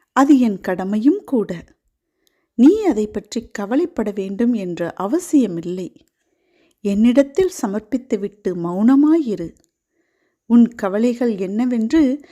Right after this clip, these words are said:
நீ கூறாமலே நான் அறிவேன். அனைத்திற்கும் முடிவு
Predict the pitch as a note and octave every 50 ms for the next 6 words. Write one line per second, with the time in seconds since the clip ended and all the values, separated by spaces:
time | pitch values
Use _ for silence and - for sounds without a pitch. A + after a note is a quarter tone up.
0 | _ _ _ - - E4 D#4 D4 B3 - - C#4 D4+ E4+ F#4 F#4 E4+ D4 B3+ B3
1 | A3+ A3 G#3+ G#3 G3 G3 F#3 F#3 F3+ E3+ - - F3 F3+ G#3+ C4+ C#4 D4+ A#3+ E3
2 | - _ _ _ _ _ _ _ _ _ _ _ _ _ _ _ _ _ - _
3 | - - G3+ G3 G#3+ A3+ A#3 - - A3+ A#3 - - - G3 F#3 F3+ F3+ E3+ A3+
4 | D4 D#4+ - F#4+